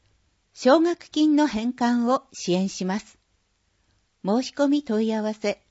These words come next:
政策財政課、電話五一の六七一二。若年世代の本市への定住を促進するため、奨学金を返還している人を対象に、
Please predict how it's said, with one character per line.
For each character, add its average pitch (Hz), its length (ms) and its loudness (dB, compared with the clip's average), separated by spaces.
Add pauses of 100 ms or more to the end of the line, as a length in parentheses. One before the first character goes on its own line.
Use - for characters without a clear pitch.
(420)
政 302 280 0
策 302 260 -2
財 208 200 -2
政 233 340 -4
課、 - 260 -4 (640)
電 226 300 0
話 214 240 0 (100)
五 220 260 2
一 247 300 -6
の 175 280 -4
六 190 300 -2
七 285 380 0
一 185 300 -12
二。 170 320 -6 (1800)
若 226 280 0
年 349 220 0
世 370 180 -2
代 247 240 -2
の 151 200 -6 (260)
本 302 260 6
市 214 180 -6
へ 180 100 0
の 165 140 -4
定 240 260 0
住 254 240 -2
を 254 120 0
促 - 260 -10
進 190 220 -6
す 170 160 -8
る 180 100 -6
た 175 160 -8
め、 165 180 -6 (600)
奨 311 240 4
学 339 300 -2
金 320 320 2
を 320 60 2
返 247 300 -2
還 269 260 0
し - 140 -12
て 254 120 -2
い 247 100 -2
る 254 100 -2
人 247 260 -2
を 170 80 2
対 170 220 -6
象 180 260 -4
に、 170 220 -8